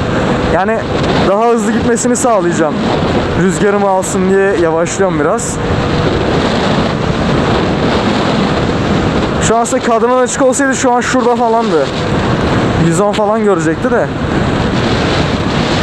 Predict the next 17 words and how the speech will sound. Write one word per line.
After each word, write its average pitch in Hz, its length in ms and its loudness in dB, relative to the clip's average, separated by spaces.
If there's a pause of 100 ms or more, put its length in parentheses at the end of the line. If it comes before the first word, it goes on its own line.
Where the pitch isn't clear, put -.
(440)
Bakın 240 120 2
arkadaşlar, 220 560 2
bu, 226 300 4 (320)
e, 170 360 4
motorun 208 400 0
ne 226 60 2
olduğunu 226 220 2
bilmiyorum. 208 320 0
İki - 120 -2
kişi - 180 0
binmişler. 208 380 0 (440)
Ama 214 140 0
bizimkisi 233 340 0
sikiyor. 190 480 2
Bak, 165 140 -2
görüyor 220 180 2
musun? - 220 -2